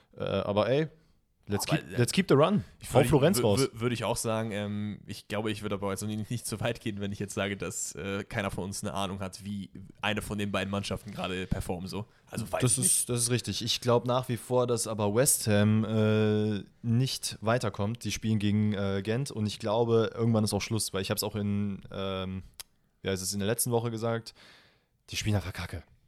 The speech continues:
Speaker 1: Die müssen
Speaker 2: West
Speaker 1: einfach
Speaker 2: Ham ist,
Speaker 1: bestraft werden,
Speaker 2: äh,
Speaker 1: dass
Speaker 2: ich
Speaker 1: sie
Speaker 2: glaube,
Speaker 1: Kacke spielen.
Speaker 2: wie vierter, siebzehnter, siebzehnter
Speaker 1: Ja,
Speaker 2: oder so
Speaker 1: ich
Speaker 2: gerade aktuell in der Premier League?
Speaker 1: Ganz, ganz hinten auf jeden Fall. Die
Speaker 2: Yes.
Speaker 1: spielen um Abstieg gerade.
Speaker 2: Ich gehe, glaub ich, trotzdem mit West Ham. Ich glaube, Gent hat vielleicht jetzt nicht so die,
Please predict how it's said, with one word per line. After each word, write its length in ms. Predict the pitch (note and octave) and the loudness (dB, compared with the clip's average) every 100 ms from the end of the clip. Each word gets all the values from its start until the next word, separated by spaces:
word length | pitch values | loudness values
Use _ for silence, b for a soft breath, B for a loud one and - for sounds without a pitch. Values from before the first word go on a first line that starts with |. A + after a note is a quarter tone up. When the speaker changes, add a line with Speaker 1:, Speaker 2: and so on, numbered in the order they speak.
| _ | _
Speaker 1:
Die 60 | G2+ | -2
müssen 180 | A2 - | 2 4
Speaker 2:
West 80 | G#2+ | 6
Speaker 1:
einfach 100 | A2 | 8
Speaker 2:
Ham 60 | C#3+ | 6
ist, 60 | |
Speaker 1:
bestraft 240 | C3+ G2+ G2+ | 4 2 2
werden, 100 | G2 | 0
Speaker 2:
äh, 20 | |
Speaker 1:
dass 40 | F#2 | 0
Speaker 2:
ich 60 | |
Speaker 1:
sie 60 | G#2+ | 0
Speaker 2:
glaube, 140 | G#2+ | 0
Speaker 1:
Kacke 100 | G#2 | 0
spielen. 180 | F2 E2 | -2 -8
Speaker 2:
wie 60 | B2 | -6
vierter, 260 | F#3 - D3+ | -6 -4 -2
siebzehnter, 460 | C#3+ - - - | -4 -6 -12 -10
siebzehnter 600 | C3+ - - E3 - G3+ | -8 -6 -8 -6 -6 0
Speaker 1:
Ja, 80 | F#2 | 2
Speaker 2:
oder 100 | F3+ | 4
so 60 | F3+ | 4
Speaker 1:
ich 80 | C3+ | 2
Speaker 2:
gerade 160 | F#3+ | 0
aktuell 220 | F3 - | -2 -2
in 40 | F#3 | -2
der 60 | F3 | -2
Premier 180 | F#3 F3+ | -2 -4
League? 200 | F#3 - B B | -8 -12 B B
Speaker 1:
Ganz, 200 | D#3 A#2+ | 2 4
ganz 180 | G2+ - | 2 0
hinten 160 | F2 F2 | -2 -4
auf 100 | F2+ | -4
jeden 160 | E2+ | -4
Fall. 140 | F#2 F#2+ | -2 0
Die 60 | |
Speaker 2:
Yes. 60 | G2+ | 0
Speaker 1:
spielen 200 | - A2 | 2 4
um 100 | G2+ | 4
Abstieg 300 | F#2 - F#2+ | 0 -2 -4
gerade. 360 | F2+ F2+ G2 - B B B | -2 0 0 -2 B B B
Speaker 2:
Ich 100 | D3+ | 2
gehe, 80 | F#3+ | 4
glaub 120 | D3+ | 4
ich, 60 | |
trotzdem 200 | B2+ A#2+ | 2 -4
mit 80 | G2+ | -4
West 180 | G#2 - | -4 -2
Ham. 140 | A2 A2+ | -2 -2
Ich 80 | |
glaube, 160 | B2+ A#2+ | -2 -2
Gent 240 | B2 B2+ B2+ | -2 -2 -2
hat 160 | A2+ | -6
vielleicht 360 | - A#2 A2+ - | -4 -4 -4 -6
jetzt 160 | - | -8
nicht 160 | A2+ - | -6 -4
so 160 | A#2+ G#2+ | -4 -4
die, 340 | A2 A2+ | -4 -4